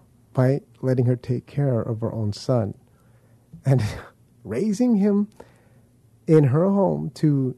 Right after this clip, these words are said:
to know the God of Israel. So,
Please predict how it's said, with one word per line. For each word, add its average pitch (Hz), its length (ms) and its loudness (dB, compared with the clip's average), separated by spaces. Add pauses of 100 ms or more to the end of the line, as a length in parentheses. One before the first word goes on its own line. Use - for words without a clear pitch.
to - 80 -6
know 147 720 4 (2000)
the 123 80 0
God 120 240 2
of 110 120 -2
Israel. 101 640 -4 (760)
So, 127 340 4